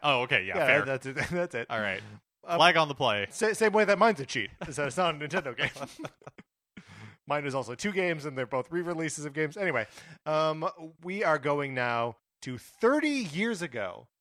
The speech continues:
Speaker 2: which, in some ways, is a very long time ago, Mark.
Speaker 1: Mm-hmm.
Speaker 2: Um, first thing I wanna point out, nineteen ninety-three,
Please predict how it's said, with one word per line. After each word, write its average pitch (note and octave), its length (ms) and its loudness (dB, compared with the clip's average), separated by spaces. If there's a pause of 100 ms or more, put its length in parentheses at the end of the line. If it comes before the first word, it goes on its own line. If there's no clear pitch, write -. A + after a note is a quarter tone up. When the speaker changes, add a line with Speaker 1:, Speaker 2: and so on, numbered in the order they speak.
(280)
Speaker 2:
which, D3+ 460 -4 (840)
in B2+ 140 -10
some G3+ 240 2
ways, A#2+ 480 -4 (180)
is G#2+ 40 -16
a - 0 -
very A#3 200 -6
long C3+ 220 -4
time A#2 220 -4
ago, F#2 200 -14
Mark. - 220 -16
Speaker 1:
Mm-hmm. A#2+ 760 -10
Speaker 2:
Um, A2 420 -2 (480)
first G#3+ 160 -2
thing B3 100 -2
I G#3+ 60 0
wanna G3 180 0
point E3+ 240 -2
out, B2 260 0 (120)
nineteen E3 280 -4
ninety-three, C3 720 -4